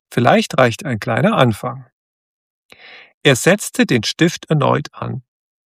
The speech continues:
Doch genau in diesem Moment begann Yuki plötzlich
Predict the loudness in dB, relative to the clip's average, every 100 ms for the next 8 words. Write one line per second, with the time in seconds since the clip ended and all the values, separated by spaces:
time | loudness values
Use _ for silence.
0 | _ _ 0 0 0 -16 _ -2 0 4
1 | 6 4 0 -6 _ _ -4 -4 0 0
2 | 2 0 0 2 2 2 -4 -12 _ _
3 | _ 0 2 4 4 2 2 0 2 0
4 | -2 -8